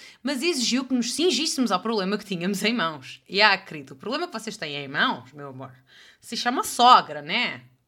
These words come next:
Disse-lhe que não havia problema nenhum, porque o teste positivo era falso e que isto tudo foi feito para expor a bisbilhotice da minha sogra. Ele não acreditou e pediu-me que fizesse um teste mesmo à frente dele.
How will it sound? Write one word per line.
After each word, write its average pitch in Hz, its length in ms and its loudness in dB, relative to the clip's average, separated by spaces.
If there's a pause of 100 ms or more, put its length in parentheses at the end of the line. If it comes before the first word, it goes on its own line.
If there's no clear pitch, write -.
(140)
Disse-lhe 359 300 0
que 330 80 -4
não 381 100 6
havia 370 260 4
problema 349 360 2
nenhum, 392 340 2
porque 269 160 -12
o 294 60 -8
teste 262 260 -2
positivo 226 340 -8
era 180 160 -2
falso 262 540 -6 (240)
e 262 100 -4
que 339 140 -4
isto 349 240 -4
tudo 262 140 -4
foi 285 160 -8
feito 247 320 -4
para 254 100 -8
expor 233 260 -8
a 214 60 -2
bisbilhotice 269 640 -6
da 262 80 -4
minha 277 200 -6
sogra. 139 440 -6 (160)
Ele 175 160 -8
não 165 120 -10
acreditou 262 560 -4 (280)
e 226 60 -4
pediu-me 247 340 -2
que 254 80 -6
fizesse 226 380 2
um 233 60 0
teste 208 320 0
mesmo 190 260 2
à 214 80 4
frente 214 320 0
dele. 202 300 4